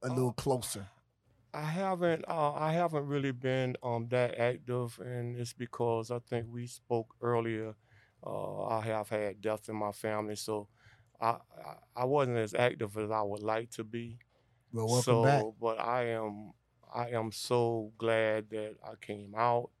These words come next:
Speaker 2: that I can hear their different comments and, and views. And, uh, believe me, um,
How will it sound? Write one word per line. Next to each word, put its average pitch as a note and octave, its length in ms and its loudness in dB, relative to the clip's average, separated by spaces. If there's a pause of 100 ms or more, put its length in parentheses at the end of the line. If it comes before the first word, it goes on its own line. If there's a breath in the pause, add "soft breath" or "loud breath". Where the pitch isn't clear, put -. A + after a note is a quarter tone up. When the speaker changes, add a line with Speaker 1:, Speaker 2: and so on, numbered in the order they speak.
(120)
Speaker 2:
that G#2 140 -6
I G#2+ 100 -6
can G#2 200 -16
hear A2 420 -4 (640 soft breath)
their G#2+ 140 0
different G#2+ 360 -6
comments G#2+ 680 -2
and, G#2 180 -16 (420)
and G2+ 180 -4
views. G2+ 680 -6
And, G2+ 240 -12
uh, G#2 300 -14 (840)
believe A2 360 -4
me, G#2+ 360 -2
um, G#2+ 440 -10